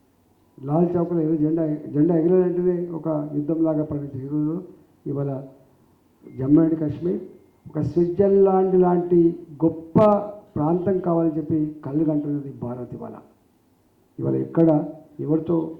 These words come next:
యుద్ధాలు లేవు, ఎవరితో కయ్యాలు లేదు ఇవాళ. అన్నిటికీ మించి మత, ఏ మతం కూడా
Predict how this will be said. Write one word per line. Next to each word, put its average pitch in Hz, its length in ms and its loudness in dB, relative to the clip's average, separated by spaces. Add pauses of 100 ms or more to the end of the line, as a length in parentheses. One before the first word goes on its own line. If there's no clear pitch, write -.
(120)
యుద్ధాలు 147 360 2
లేవు, 170 180 2
ఎవరితో 160 240 -2
కయ్యాలు 160 400 0
లేదు 180 180 0
ఇవాళ. 120 180 -6 (1400)
అన్నిటికీ 208 340 0
మించి 156 500 0 (1900)
మత, 147 320 0
ఏ 147 220 0
మతం 151 360 -2
కూడా 120 240 -8